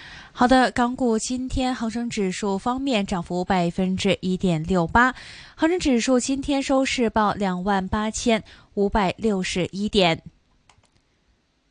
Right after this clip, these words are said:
今天总成交金额有九百五十七亿三千多万。恒生指数今天涨幅百分之一点六八，当中科网、消费、金融股方面有所爆发。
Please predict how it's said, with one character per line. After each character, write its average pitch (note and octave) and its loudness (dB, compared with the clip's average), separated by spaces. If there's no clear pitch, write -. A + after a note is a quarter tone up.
今 - -6
天 A#3+ 2
总 G#3 -2
成 G#3 -4
交 A3 -2
金 B3 -8
额 F#3 0
有 F#3+ 0
九 F#3+ -2
百 F#3+ 0
五 F#3 -4
十 - -2
七 - -6
亿 A3 -2
三 B3+ -4
千 E3 -2
多 D#3+ 0
万。 E3 4
恒 E4 2
生 F4+ 2
指 D4 2
数 C#4 2
今 C#4 0
天 C#4+ 0
涨 C4 0
幅 A#3+ -4
百 A3 2
分 A3+ -2
之 A3+ 0
一 A3 0
点 G3 0
六 G3 2
八， G#3+ 0
当 A3 0
中 A3 2
科 A3 0
网、 F#3+ 2
消 A3+ -2
费、 G#3+ 0
金 A3+ 0
融 F#3+ -2
股 D#3+ -2
方 G3+ -2
面 G3 0
有 E3+ 0
所 D#3 0
爆 F3 2
发。 B3 2